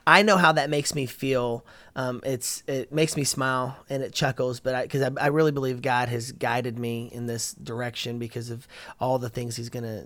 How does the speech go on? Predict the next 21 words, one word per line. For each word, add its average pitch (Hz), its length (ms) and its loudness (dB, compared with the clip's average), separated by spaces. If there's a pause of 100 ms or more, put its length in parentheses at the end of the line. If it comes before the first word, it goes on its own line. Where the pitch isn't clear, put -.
you 107 140 -8
know, - 560 -12
ch-, - 200 -6
career 127 360 -2
changes 117 340 -4
and 120 80 0
all 131 80 0
these 127 140 0
things 120 180 0
He's 120 160 -4
doing 139 300 0
in 127 80 0
my 123 80 0
life 117 260 -2
in 120 60 -6
this 113 180 -6
weird 123 160 -2
transition 117 480 -6
that 110 80 -6
I'm 113 160 -6
in. 113 160 -8